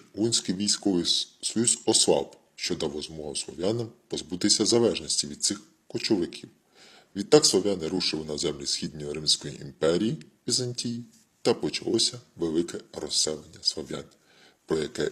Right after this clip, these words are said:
Йордан пише: «Тепер вони, слов'яни, бушують повсюди». Причиною великого розселення слов'ян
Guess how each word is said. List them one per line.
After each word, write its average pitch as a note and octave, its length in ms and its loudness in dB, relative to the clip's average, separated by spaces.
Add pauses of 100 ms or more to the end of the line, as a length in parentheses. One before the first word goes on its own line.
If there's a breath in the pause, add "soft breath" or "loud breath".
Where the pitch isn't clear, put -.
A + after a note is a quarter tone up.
(120)
Йордан D#2+ 480 -2 (640)
пише: - 400 -4 (1300 loud breath)
«Тепер D#3+ 320 8
вони, D#2 280 0 (240)
слов'яни, D2 580 -6 (260)
бушують B2+ 600 2
повсюди». D2+ 560 -2 (1300 loud breath)
Причиною C#3+ 600 6 (1000)
великого G2+ 480 6
розселення G2+ 540 2
слов'ян A2 340 0